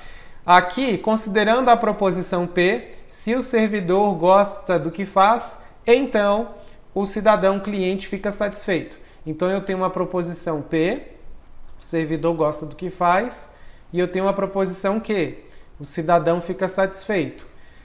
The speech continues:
Esse se, então, é o meu conectivo,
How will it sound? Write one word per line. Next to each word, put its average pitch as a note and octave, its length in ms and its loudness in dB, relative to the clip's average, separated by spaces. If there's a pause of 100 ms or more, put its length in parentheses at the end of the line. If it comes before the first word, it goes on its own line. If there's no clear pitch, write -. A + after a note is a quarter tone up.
(180)
Esse A#3+ 460 6
se, G#3+ 720 -2 (460)
então, E3 840 2
é F3+ 80 0
o F3+ 60 0
meu F#3+ 180 2
conectivo, G#3 800 -4